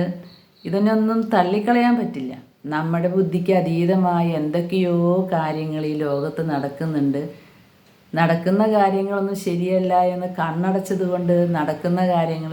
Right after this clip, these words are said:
യാഥാർത്ഥ്യമാകാതെ ഇരിക്കില്ല. സൂര്യൻ ഉദിച്ചിരിക്കുമ്പോൾ ഒരു കറുത്ത ഷാൾ ഇട്ടിട്ട്, "ഏയ് ഇപ്പോൾ ഇരുട്ടണ്" എന്ന് പറഞ്ഞു കഴിഞ്ഞാൽ അതൊന്നും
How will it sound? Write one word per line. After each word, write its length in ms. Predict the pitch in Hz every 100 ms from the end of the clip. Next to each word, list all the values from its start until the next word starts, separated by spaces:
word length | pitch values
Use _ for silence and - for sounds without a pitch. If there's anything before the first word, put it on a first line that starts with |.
| 160 147
യാഥാർത്ഥ്യമാകാതെ 1200 | 139 143 151 160 175 175 147 139 135 131 131 139 151
ഇരിക്കില്ല. 440 | 135 - 135 127 - - - - - - - - - -
സൂര്യൻ 340 | 180 165 170 170
ഉദിച്ചിരിക്കുമ്പോൾ 640 | 160 156 175 156 151 160 160
ഒരു 80 | 156 160
കറുത്ത 360 | 156 156 - 180
ഷാൾ 240 | 175 156 156
ഇട്ടിട്ട്, 260 | 156 147
"ഏയ് 380 | 143 143 165 175 -
ഇപ്പോൾ 280 | - 175 175
ഇരുട്ടണ്" 480 | 156 143 185 180 175 170
എന്ന് 140 | 165 165
പറഞ്ഞു 280 | 160 151 156 156
കഴിഞ്ഞാൽ 380 | 147 143 139 - - 175
അതൊന്നും 300 | 202 226